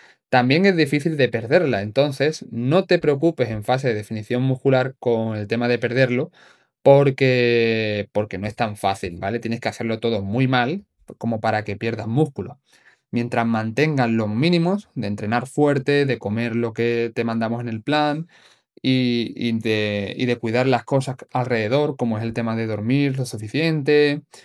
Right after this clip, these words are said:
pues no hay, no hay mucho riesgo de, de perderlo, ¿vale? Si acaso te vas a ver menos hinchado y menos grande por esa pérdida de glucógeno muscular,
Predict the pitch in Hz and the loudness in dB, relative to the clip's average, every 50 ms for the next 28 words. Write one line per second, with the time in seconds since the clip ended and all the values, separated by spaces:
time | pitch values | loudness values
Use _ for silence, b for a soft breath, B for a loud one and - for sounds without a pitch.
0 | b b b b b b b _ - - 107 104 98 101 - - - - _ _ | b b b b b b b _ -2 0 0 0 0 -2 -6 -10 -12 -16 _ _
1 | - - 131 127 123 120 120 123 123 - - 127 131 131 135 139 139 135 127 127 | -8 -4 -2 0 2 2 2 0 -2 -2 -2 0 0 2 2 2 2 2 0 0
2 | - 127 113 117 120 120 123 120 139 135 123 117 107 104 104 98 104 107 101 - | -2 -4 -2 0 0 0 0 0 0 0 2 2 0 0 -2 -2 -4 -4 -6 -6
3 | 101 98 104 104 101 98 95 92 95 95 113 156 - b b b b b b b | -6 -4 -4 -4 -4 -4 -6 -6 -4 -4 -4 -6 -8 b b b b b b b
4 | - 120 110 - 120 127 135 143 143 143 135 131 123 120 120 127 123 127 135 123 | 0 0 2 4 2 2 2 2 0 0 2 2 2 2 4 4 2 2 2 0
5 | 113 110 113 113 117 120 117 110 - 139 131 123 120 107 107 107 110 117 123 123 | 0 -2 -2 -2 -2 -4 -4 -4 -2 -2 0 0 0 -2 -2 -2 -2 -2 -2 -2
6 | 123 123 - - _ - 135 123 139 135 135 139 139 135 131 127 135 160 202 208 | -2 -4 -6 -10 _ -6 -2 0 2 4 4 4 2 2 2 2 2 0 0 -4
7 | _ _ _ _ _ _ _ _ 135 135 131 131 131 131 - 147 143 139 147 139 | _ _ _ _ _ _ _ _ 4 4 4 4 4 4 2 2 2 2 2 2
8 | 139 139 139 139 139 139 135 139 131 135 143 160 151 143 131 120 117 107 - 127 | 2 4 2 2 4 4 4 4 4 4 2 2 2 2 0 0 0 2 2 2
9 | 123 120 127 123 117 117 117 110 - 156 165 196 165 123 | 2 2 2 -2 -2 -2 -4 -2 0 2 4 4 2 2